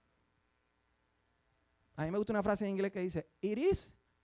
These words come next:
what it is". Y miren lo que dice este pastor y teólogo, me encantó. Dice, "Debemos lidiar con el hecho, el evangelio es ofensivo para el orgullo humano.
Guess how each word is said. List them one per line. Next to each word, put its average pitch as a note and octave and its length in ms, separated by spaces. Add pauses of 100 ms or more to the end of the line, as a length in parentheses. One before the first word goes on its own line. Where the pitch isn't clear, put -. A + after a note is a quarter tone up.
(140)
what D3 220
it D3+ 120
is". - 360 (1500)
Y G#3 100
miren A3 220
lo C4 100
que C4 100
dice C4 380
este G3+ 340
pastor A3+ 400
y A3+ 80
teólogo, E3 680
me D3 80
encantó. D#3 560
Dice, E3+ 260
"Debemos F#3+ 380
lidiar B3+ 420
con G3+ 200
el E3+ 100
hecho, F#3+ 280
el D3+ 80
evangelio E3+ 460
es A3 60
ofensivo C4 640
para G3+ 240
el F#3+ 80
orgullo C#4 720 (200)
humano. A#3+ 520